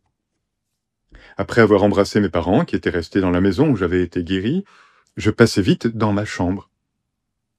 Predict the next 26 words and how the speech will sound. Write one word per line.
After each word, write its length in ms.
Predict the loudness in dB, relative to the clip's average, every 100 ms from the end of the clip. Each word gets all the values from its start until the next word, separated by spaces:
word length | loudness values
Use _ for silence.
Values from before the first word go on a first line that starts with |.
| _
J'ai 160 | -2 0
prié 240 | 2 4
assez 240 | 4 4 2
longtemps. 480 | 2 -2 -6 -8 -14 _ _ _ _ _ _ _ _
Le 140 | -8 -2
temps 200 | 0 0
coulait 280 | 0 2
vite. 400 | 2 -2 -10 -20 _ _ _ _ _ _ _ _ _ _ _ _ _ _ -10
Je 140 | -6
craignais 320 | 0 4 6 6
de 60 |
faire 200 | 4 2
attendre 260 | 2 0 0
monsieur 280 | -2 -4 -6
le 40 |
comte. 400 | -6 -10 -10 -16 _ _ _ _
Or, 180 | 0 2
je 100 | 0
partis 340 | 0 -2 -4
chez 140 | -2 0
monsieur 240 | 0 0
le 80 | -4
curé. 340 | -4 -8 -8 -14 _ _ _ _ _ _ _ _ _ _ _
Il 140 | -4 -2
me 120 | -2
dit, « 300 | -2 -4